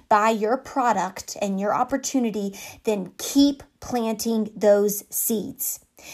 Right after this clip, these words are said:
Because then it's not about you.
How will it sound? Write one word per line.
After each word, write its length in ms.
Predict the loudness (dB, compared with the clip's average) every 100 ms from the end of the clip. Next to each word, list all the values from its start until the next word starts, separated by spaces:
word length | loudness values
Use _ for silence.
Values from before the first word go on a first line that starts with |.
| -20 -4
Because 400 | 4 6 6 2
then 300 | 4 4 4
it's 240 | 2 0 4
not 220 | 6 4
about 500 | 4 2 2 0 0
you. 240 | 0 2